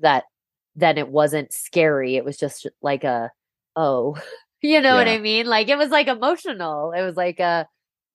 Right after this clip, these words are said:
Speaker 1: "Oh," like, it was, it was a deep feeling kind of thing, as opposed to, like, a fight or flight fear kind of thing for
Speaker 2: Right.
Speaker 1: me,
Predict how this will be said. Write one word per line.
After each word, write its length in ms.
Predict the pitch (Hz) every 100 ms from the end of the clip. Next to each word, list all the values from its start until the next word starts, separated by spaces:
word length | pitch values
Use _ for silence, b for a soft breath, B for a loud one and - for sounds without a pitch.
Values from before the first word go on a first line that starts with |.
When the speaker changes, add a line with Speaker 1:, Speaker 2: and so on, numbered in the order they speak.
| _ _ _
Speaker 1:
"Oh," 920 | 165 170 185 190 170 151 135 135 139 -
like, 260 | 165 156 190
it 60 |
was, 180 | 185 175
it 60 | 175
was 100 | 165
a 80 | 170
deep 300 | 185 175 -
feeling 600 | - 185 170 156 143 143
kind 280 | 156 147
of 100 | 143
thing, 280 | - 147 143
as 140 | 147 147
opposed 460 | - 156 160 -
to, 100 | 175
like, 240 | 156 151 135
a 80 |
fight 320 | - - 180 160
or 100 | 156
flight 360 | - 160 -
fear 400 | - 175 151 135
kind 280 | - 123 113
of 120 | 135
thing 280 | - 120 127
for 120 | - 131
Speaker 2:
Right. 200 | 95 -
Speaker 1:
me, 220 | 78